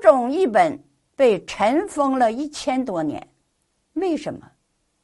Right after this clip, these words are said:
没有善本。是夏莲居老居士眼观十载，为我们汇集出了《无量寿经》的最善本。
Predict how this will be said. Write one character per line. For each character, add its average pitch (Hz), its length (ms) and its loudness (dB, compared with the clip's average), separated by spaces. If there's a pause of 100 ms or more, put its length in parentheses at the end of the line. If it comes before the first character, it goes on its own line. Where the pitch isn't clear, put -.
(180)
没 220 180 -4
有 247 140 -4
善 190 340 -12
本。 - 100 -14 (1200)
是 320 340 -2
夏 427 320 0
莲 320 200 6
居 311 200 -2
老 208 200 4
居 233 280 -2
士 202 360 -10 (640)
眼 170 420 -4
观 277 320 2
十 254 320 -6
载， 202 240 -6 (720)
为 240 300 4
我 151 220 -4
们 165 260 -2
汇 277 340 -4
集 180 200 -6
出 165 220 -10
了 143 200 -8 (320)
《无 175 200 -4
量 220 240 0
寿 190 280 -8
经》 160 240 -4
的 151 200 -10 (200)
最 202 240 -4
善 151 280 -8
本。 131 120 -12